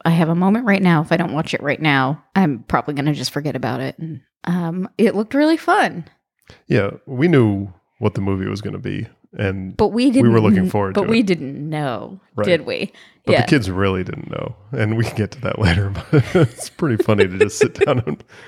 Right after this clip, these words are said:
Speaker 2: throw that on and, uh, have
Speaker 1: Mm.
Speaker 2: them experience it with no knowledge of what they were getting themselves into. But the movie was, uh, directed by Roseanne Liang and written by her and Max Landis, who is kind of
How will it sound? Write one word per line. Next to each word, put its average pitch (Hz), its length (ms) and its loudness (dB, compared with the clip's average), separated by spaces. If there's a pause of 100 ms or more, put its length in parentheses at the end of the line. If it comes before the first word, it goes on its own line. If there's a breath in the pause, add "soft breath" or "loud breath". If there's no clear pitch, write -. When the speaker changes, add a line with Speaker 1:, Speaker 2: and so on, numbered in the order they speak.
(160 loud breath)
Speaker 2:
throw 120 200 4
that 107 220 4
on 101 240 0
and, 98 280 -6
uh, 104 260 -2
have 101 160 2
Speaker 1:
Mm. 110 60 4
Speaker 2:
them 95 100 2
experience 104 640 0
it 113 80 -2
with 104 100 -2
no 104 160 2
knowledge 98 320 0
of 101 100 -2
what 101 120 -2
they 104 100 0
were 101 120 0
getting 101 200 2
themselves 101 440 -2
into. 98 420 -2 (580 loud breath)
But 107 280 2 (320)
the 113 80 -2
movie 123 280 4
was, 104 580 2 (180)
uh, 98 140 -2
directed 98 420 0
by 95 140 0
Roseanne 95 520 0
Liang 92 460 -2 (340)
and 90 380 0 (100)
written 104 340 0
by 95 140 2
her 95 300 0
and 92 480 -2 (420)
Max 95 300 -2
Landis, 92 540 0 (420)
who 98 240 4
is 92 360 0 (140)
kind 92 180 0
of 92 280 -2